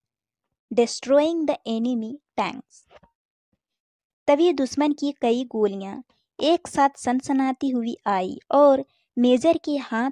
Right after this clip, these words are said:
व पेट में घुस गई। मगर भारतीय परंपरा सीने पर गोली खाने की है,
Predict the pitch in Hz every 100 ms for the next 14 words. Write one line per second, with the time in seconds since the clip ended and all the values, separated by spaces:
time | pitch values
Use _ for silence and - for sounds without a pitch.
0 | 277 247 240 - 226 240 233 233 233 208
1 | 226 - 196 185 - - _ _ - -
2 | _ _ _ _ _ _ _ _ 233 269
3 | 240 226 285 _ _ _ _ _ - 214
4 | 240 277 330 339 320 254 269 269 262 262
5 | - 233 226 254 277 262 208 214 214 214
6 | 208 196 196 196 196 196 202 214